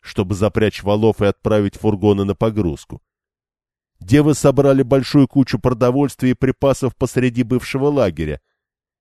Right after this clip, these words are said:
и Перин смог разглядеть стоящую там Фейли, управляющую погрузкой. Перин отослал свою свиту к ней на помощь и остался один, без дела.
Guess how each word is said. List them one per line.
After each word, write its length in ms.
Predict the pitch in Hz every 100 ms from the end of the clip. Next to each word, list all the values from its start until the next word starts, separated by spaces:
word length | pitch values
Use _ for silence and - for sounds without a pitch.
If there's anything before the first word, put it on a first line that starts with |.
| _ _
и 120 | 87
Перин 360 | 101 98 92 90
смог 380 | - 98 95
разглядеть 580 | 92 85 78 92 90 104
стоящую 680 | - 101 98 98 92 - 92
там 220 | - 98 -
Фейли, 440 | - 127 110 78 - _ _ _ _
управляющую 920 | - - 101 98 98 87 85 - 90
погрузкой. 680 | - 107 98 82 - - 57 _ _ _ _ _ _ _ _ _ _ _ _ _ _
Перин 300 | 127 131 135
отослал 440 | 127 - 123 135 127
свою 280 | - 135 131
свиту 420 | - 135 127 131
к 100 | -
ней 140 | 127
на 140 | 127 143
помощь 520 | 120 95 78 - - _ _ _ _ _
и 80 | 127
остался 540 | 123 - 127 117 127
один, 440 | 127 110 87 71 - _ _ _ _ _ _ _
без 360 | 78 85 90 78
дела. 440 | 80 82 58 64